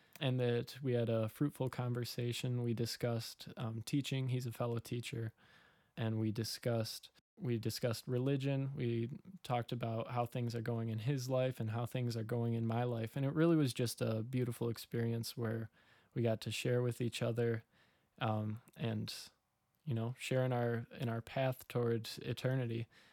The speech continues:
That's really what every interaction that we have with people is. So it was a great experience. The coffee was great.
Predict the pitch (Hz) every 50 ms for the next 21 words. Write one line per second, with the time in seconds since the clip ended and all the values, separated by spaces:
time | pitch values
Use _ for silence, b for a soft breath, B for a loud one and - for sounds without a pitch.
0 | B B B B B 135 131 - - 143 135 131 131 123 120 117 117 - - 135
1 | 127 120 123 123 123 123 123 117 113 120 135 - - - 120 113 113 117 117 120
2 | 107 110 123 127 127 123 127 120 110 - - 123 117 - - 117 117 120 131 123
3 | 120 107 - - - 120 110 110 107 - B B B B B B B B B -
4 | 127 117 113 110 113 104 - 120 117 113 113 - - - - 120 120 120 117 113
5 | - - 117 - - 123 123 120 - - 123 117 113 107 110 - 117 117 117 117